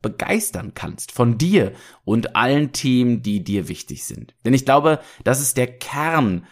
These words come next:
dieses Podcasts im Grunde. Nein, ich bin mir sicher, das ist der Kern, denn alles, was innerlich bei dir so richtig stimmt und richtig sitzt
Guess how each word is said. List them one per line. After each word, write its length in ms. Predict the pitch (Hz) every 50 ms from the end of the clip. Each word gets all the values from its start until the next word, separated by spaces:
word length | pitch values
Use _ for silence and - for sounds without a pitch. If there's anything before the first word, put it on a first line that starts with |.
| _ _ _
dieses 520 | - 123 135 160 147 131 120 110 - -
Podcasts 840 | - - - 185 202 - - - - - 185 175 175 - - - -
im 180 | - - 87 82
Grunde. 380 | - - 90 90 87 82 80
Nein, 160 | 87 101 104
ich 100 | 107 -
bin 120 | - 123 120
mir 120 | 117 113
sicher, 400 | 104 110 185 233 233 185 120 92
das 200 | 87 87 87 -
ist 200 | - - - -
der 120 | 101 98 95
Kern, 480 | - - 104 101 107 113 117 117 120 - - - - - - - -
denn 280 | 117 123 123 117 - -
alles, 380 | 117 139 156 180 190 180 - -
was 280 | 139 127 - - - _
innerlich 640 | - 135 165 196 214 185 156 127 104 98 - - -
bei 140 | 104 101
dir 440 | 92 101 113 131 135 131 131 127 123 - - _ _
so 160 | - - 120
richtig 460 | 113 117 160 160 - - 139 120 - -
stimmt 380 | - - 151 135 120 107 92
und 200 | - 95 101 101
richtig 400 | 120 147 - - - 120 113 -
sitzt 520 | 117 110 156 175 175 - - - - -